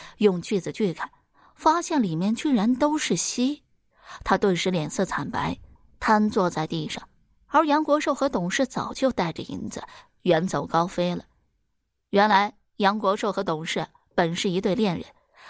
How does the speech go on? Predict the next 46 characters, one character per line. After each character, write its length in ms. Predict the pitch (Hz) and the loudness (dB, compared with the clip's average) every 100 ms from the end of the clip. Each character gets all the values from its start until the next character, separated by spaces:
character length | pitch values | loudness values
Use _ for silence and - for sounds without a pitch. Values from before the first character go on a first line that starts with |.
| - | -4
因 120 | 330 | 0
为 140 | 349 | 2
董 180 | 262 180 | 2 0
事 140 | 185 247 | 2 0
父 180 | 339 | 2
母 160 | 269 156 | 4 4
嫌 240 | - 226 | 2 2
贫 200 | 254 247 | 4 4
爱 200 | 262 254 | 4 4
富， 300 | 214 - 226 - - - | 2 -2 -4 -6 -18 -20
活 220 | - 175 | 0 2
活 160 | 208 185 | 2 0
拆 280 | 190 233 240 | 0 -2 -4
散 240 | - 285 | 2 2
了 100 | 165 | 2
他 160 | - - | -2 -8
们， 100 | - - _ _ - | -8 -18 _ _ -4
并 160 | 208 196 | 2 4
把 160 | 180 | 4
董 180 | 208 160 | 2 -4
事 120 | 175 | -6
嫁 200 | 190 190 | -6 -4
到 160 | 185 180 | -2 0
外 260 | 233 190 170 | 2 0 -2
地， 260 | - - - - - | -10 -16 -18 -20 -16
做 200 | - 214 | 2 4
了 100 | 175 | 4
孔 220 | 160 156 156 | -2 -6 -4
达 160 | 160 | -4
山 180 | 196 208 | 0 0
的 80 | 185 | 0
续 200 | 208 170 | 0 -2
弦。 260 | - 170 - _ _ _ _ _ | -2 -6 -10 _ _ _ _ _
心 200 | - 240 | 4 6
有 140 | 220 185 | 6 2
不 120 | 214 | 0
甘 180 | 208 214 | 0 2
的 60 | |
杨 160 | 180 208 | 2 2
国 180 | 185 202 | 2 2
寿 260 | 208 156 - _ _ | 0 -2 -6 _ _
偷 160 | 208 202 | 2 2
偷 120 | 202 | 0
和 140 | - | -2
董 240 | 226 156 220 | -2 -4 -6
事 180 | - | -6